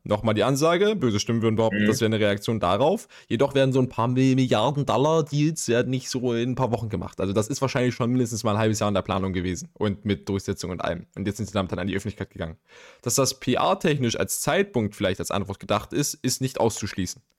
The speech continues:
Speaker 1: Also sie hätten es wahrscheinlich auch schon früher sagen können.
Speaker 2: <laughs>
Speaker 1: Ähm, haben sich jetzt halt entschieden, das zu machen jetzt oder halt, n-, also nicht, sie hätten es wahrscheinlich auch vor Blizzard machen können,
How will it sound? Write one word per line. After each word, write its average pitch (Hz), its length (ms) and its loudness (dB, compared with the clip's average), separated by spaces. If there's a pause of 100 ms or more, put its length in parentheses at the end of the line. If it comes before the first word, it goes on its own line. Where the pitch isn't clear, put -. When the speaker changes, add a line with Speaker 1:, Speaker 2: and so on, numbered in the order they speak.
(800)
Speaker 1:
Also 104 160 2
sie 101 140 2
hätten 127 140 2
es 180 100 0
wahrscheinlich - 360 2
auch 127 100 2
schon 123 140 2
früher 185 300 4
sagen 110 360 2
können. 123 380 4
Speaker 2:
<laughs> - 60 -20 (600)
Speaker 1:
Ähm, 107 520 2
haben 120 160 2
sich 151 80 4
jetzt 131 100 0
halt 123 140 2
entschieden, 123 320 -2
das 117 160 0
zu - 80 -4
machen 113 580 0
jetzt 117 380 -2
oder 92 240 2
halt, 85 160 -2 (100)
n-, 101 380 -6
also 92 180 0
nicht, 104 380 -6 (340)
sie 117 100 0
hätten 123 140 0
es 135 60 -6
wahrscheinlich 113 240 0
auch 87 100 -2
vor 117 260 0
Blizzard 120 240 0
machen - 280 -6
können, 160 480 0